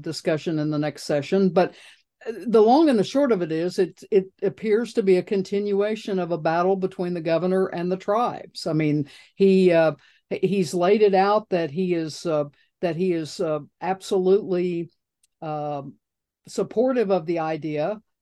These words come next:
of sports betting, but now his plan, which, uh, he's rolled out, basically,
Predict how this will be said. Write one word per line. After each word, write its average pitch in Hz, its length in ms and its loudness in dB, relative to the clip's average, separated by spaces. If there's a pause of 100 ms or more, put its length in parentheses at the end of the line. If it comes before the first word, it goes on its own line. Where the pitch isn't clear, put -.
of 160 300 -4
sports 185 480 0
betting, 160 460 -2 (320)
but 180 180 0
now 214 460 0
his 233 260 -4
plan, 180 580 -4
which, 175 400 -2
uh, 170 140 2
he's 170 260 -2
rolled 165 320 0
out, 165 360 -2
basically, 190 920 -2